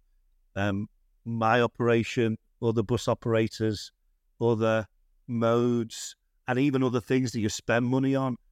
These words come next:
And that's how transport then becomes frictionless. It becomes something you use and you pay for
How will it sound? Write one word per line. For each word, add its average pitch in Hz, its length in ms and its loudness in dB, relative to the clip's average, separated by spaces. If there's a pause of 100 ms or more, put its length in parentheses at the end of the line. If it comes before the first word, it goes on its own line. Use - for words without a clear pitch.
And 110 180 -2
that's 131 240 -2
how 117 280 2
transport 117 600 -4
then 110 160 2
becomes 107 380 -2
frictionless. 117 600 -2
It 110 40 -8
becomes 117 420 -2
something 120 320 0
you 113 120 0
use 113 600 -2 (260)
and 107 140 -2
you 107 80 0
pay 120 260 0
for 120 440 -2